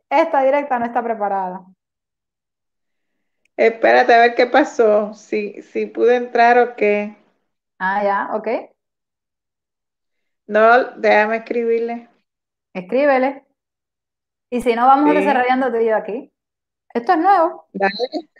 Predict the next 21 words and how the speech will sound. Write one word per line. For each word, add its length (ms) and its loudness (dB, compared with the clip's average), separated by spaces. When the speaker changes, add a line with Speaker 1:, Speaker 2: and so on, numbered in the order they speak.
Speaker 1:
Esto 240 2
es 100 4
nuevo. 400 6
Tú 60 -2
sabes 120 4
que 80 -6
aquí 60 -6
todo 220 4
se 80 -2
da 580 2
así 180 -8
de 160 -6
momento. 480 -12
Speaker 2:
Ahorita 340 4
llega 320 4
gente. 380 -6
Speaker 1:
Sí, 200 -2
sí, 120 -6
ellos 420 -2
llegan, 380 -2
muchachos. 400 -8